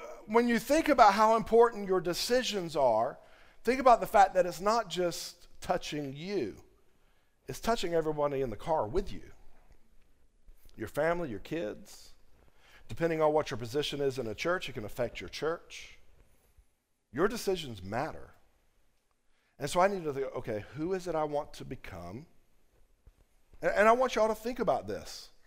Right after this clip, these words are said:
Like, take it home with you. Think about it during the week. Who is it that I want to become? Now I'll start thinking about what it is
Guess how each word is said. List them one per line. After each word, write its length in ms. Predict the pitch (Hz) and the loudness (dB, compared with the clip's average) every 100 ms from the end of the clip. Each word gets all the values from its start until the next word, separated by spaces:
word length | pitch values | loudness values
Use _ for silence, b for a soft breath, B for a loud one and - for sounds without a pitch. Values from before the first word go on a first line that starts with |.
| b b b b _ _ _ | b b b b _ _ _
Like, 260 | 180 180 - | 0 0 -2
take 260 | 208 233 247 | 0 2 0
it 100 | 202 | -6
home 400 | - 208 240 202 | -4 -2 -2 -4
with 160 | 139 | -6
you. 140 | 107 95 | -6 -8
Think 300 | - 202 233 | -6 -6 0
about 240 | 202 190 | 2 2
it 80 | 165 | 2
during 140 | 175 | -4
the 60 | 175 | -4
week. 180 | 220 - B B - - | -6 -8 B B -12 -4
Who 240 | 254 247 | 0 2
is 220 | 214 143 | 2 2
it 200 | 160 165 - - b b b b - | -2 -2 -8 -20 b b b b -2
that 160 | 185 | 2
I 140 | 180 175 | 6 4
want 400 | 160 123 131 - | 4 0 -2 -6
to 120 | 165 | -10
become? 520 | 147 151 233 226 120 - - - b b b 117 | -8 -8 -6 -4 -4 -8 -18 -20 b b b -6
Now 320 | 151 185 220 | 0 4 4
I'll 80 | 214 | 2
start 320 | - 160 131 | -2 -6 -6
thinking 500 | - 139 131 165 185 | -8 -6 -6 -4 -4
about 400 | 165 117 117 - | 0 2 2 0
what 260 | 127 139 | 0 2
it 140 | 165 147 | 2 0
is 400 | 117 113 120 | 0 0 -2